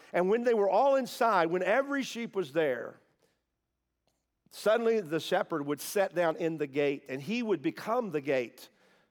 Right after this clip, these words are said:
And there was no other way to get in or out of the sheepfold but through the gate. And the shepherd would sit there, and anything that ha-, would try to get in had to go through him, and any sheep that might try to get out had to go over him, and he would protect them in that way.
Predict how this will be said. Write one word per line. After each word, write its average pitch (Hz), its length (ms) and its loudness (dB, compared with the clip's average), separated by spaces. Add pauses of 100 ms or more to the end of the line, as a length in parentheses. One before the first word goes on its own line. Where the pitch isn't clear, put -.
(520)
And 165 120 2
there 190 80 4
was 170 180 2
no 233 240 4
other 262 180 2
way 240 180 4
to 185 80 2
get 170 180 0
in 226 180 2
or 226 80 2
out 185 320 4
of 147 60 -2
the 156 80 -2
sheepfold 160 540 -2
but 160 120 -4
through 240 120 -2
the 247 60 0
gate. 226 340 2
And 175 120 -2
the 180 60 0
shepherd 233 400 0
would 180 160 0
sit 240 260 -4
there, 214 320 0 (420)
and 185 220 4
anything 247 680 2
that 185 240 4
ha-, 202 240 -2
would 180 240 -4
try 214 180 0
to 185 100 -2
get 175 140 0
in 247 240 2
had 196 160 2
to 170 60 -8
go 160 160 0
through 247 320 0
him, 226 80 2
and 196 80 0
any 233 160 0 (100)
sheep - 360 -4
that 170 140 0
might 180 200 0
try 160 180 2
to 147 60 -4
get 143 140 -2
out 220 200 2
had 170 140 0
to 151 60 -4
go 147 160 0
over 226 360 4
him, 214 160 0 (480)
and 175 140 4
he 262 140 2
would 262 180 0
protect 247 500 -2
them 160 220 0
in 160 80 -2
that 160 180 0
way. 165 320 0